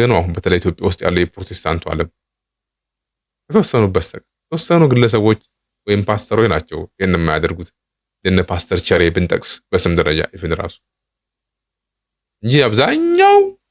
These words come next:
ኦርቶዶክስን ሲሳደብ ሲያንቋሽሽ ነው የሚለው። እርግጥ እናንተ ስለ-፣ ደስ ስላላችሁ ቤተክርስቲያናችን ወይም ኦርቶዶክስ የምትሆነው ነገር ስላለ አይደለም።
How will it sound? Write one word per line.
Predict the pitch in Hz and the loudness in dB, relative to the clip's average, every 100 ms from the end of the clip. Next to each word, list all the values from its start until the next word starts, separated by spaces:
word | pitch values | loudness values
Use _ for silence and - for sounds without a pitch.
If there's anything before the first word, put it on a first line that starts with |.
| - | -20
ኦርቶዶክስን | 104 98 90 - 143 208 | -4 0 2 2 2 2
ሲሳደብ | 202 107 - 80 85 92 165 | 2 2 0 0 -4 0 0
ሲያንቋሽሽ | - _ _ _ - - - - 214 - _ _ _ _ _ _ _ _ _ _ _ | 0 _ _ _ -6 -2 2 4 2 -2 _ _ _ _ _ _ _ _ _ _ _
ነው | 147 | 0
የሚለው። | 110 85 80 87 - _ _ _ _ _ _ _ _ _ _ _ _ | 0 0 -2 -4 -12 _ _ _ _ _ _ _ _ _ _ _ _
እርግጥ | 85 87 104 | -8 -4 -2
እናንተ | 117 101 98 104 | 0 0 0 -2
ስለ-፣ | - 98 90 85 92 - - - - - - | 0 2 2 0 -2 -6 -8 -12 -16 -20 -4
ደስ | 90 87 | 0 0
ስላላችሁ | 101 87 85 - 139 - _ _ _ _ _ _ _ _ _ _ _ _ _ _ _ _ _ _ 123 | 0 0 -2 -4 -8 -10 _ _ _ _ _ _ _ _ _ _ _ _ _ _ _ _ _ _ 0
ቤተክርስቲያናችን | 123 123 113 123 113 - 117 | 2 4 2 2 0 -2 0
ወይም | 113 101 101 | 2 2 2
ኦርቶዶክስ | 101 110 101 92 - - - | 0 2 2 2 0 -2 -6
የምትሆነው | - 110 - 113 101 | 0 0 2 2 2
ነገር | 95 90 | 0 0
ስላለ | 87 90 92 | -2 0 0
አይደለም። | 110 92 80 80 | 0 0 -2 -6